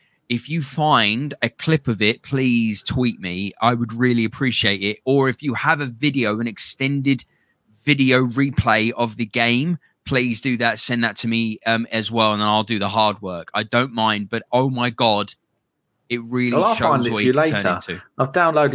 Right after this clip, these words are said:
Speaker 1: Yeah,
Speaker 2: twenty-five percent
Speaker 1: please.
Speaker 2: of the game, but I can't, I've
Speaker 1: I,
Speaker 2: had to pause it.
Speaker 1: no, that's fine. That's fine. But I, it was, it's a pass that really shows you what this Fabio Vieira guy can do and why there was so much hype around him in Portugal last season.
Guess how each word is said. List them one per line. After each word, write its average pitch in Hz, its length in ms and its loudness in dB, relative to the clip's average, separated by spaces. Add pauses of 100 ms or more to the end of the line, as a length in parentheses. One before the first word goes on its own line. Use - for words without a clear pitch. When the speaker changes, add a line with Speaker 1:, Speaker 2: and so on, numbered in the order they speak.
(120)
Speaker 1:
Yeah, 165 140 4
Speaker 2:
twenty-five 127 240 2
percent 139 120 2
Speaker 1:
please. 127 80 2
Speaker 2:
of 117 140 -2
the 117 40 0
game, 110 260 2
but 104 100 2
I 113 40 2
can't, 123 360 0
I've 131 160 2
Speaker 1:
I, 139 80 4
Speaker 2:
had 127 120 -2
to - 60 -18
pause 123 380 2
it. 95 160 0
Speaker 1:
no, 180 60 -2
that's 170 240 0
fine. 156 300 2
That's 131 160 -4
fine. 143 320 2 (320)
But 143 80 4
I, 135 200 2
it 139 280 2
was, 131 280 -2
it's 135 260 -2
a 123 40 -4
pass 123 500 2
that 113 120 -2
really 120 440 0
shows 131 400 -4
you 113 120 -6
what 110 180 -10
this 107 140 -6
Fabio 107 420 -2
Vieira 104 380 0
guy 101 240 0
can 98 220 -10
do 101 260 -2
and 95 140 -8
why 101 140 0
there 92 100 -4
was 98 100 -6
so 107 120 -2
much 92 160 -8
hype - 320 -4
around 92 280 -6
him 87 100 -12
in 92 80 -14
Portugal - 420 -10
last 87 200 -14
season. 123 220 -14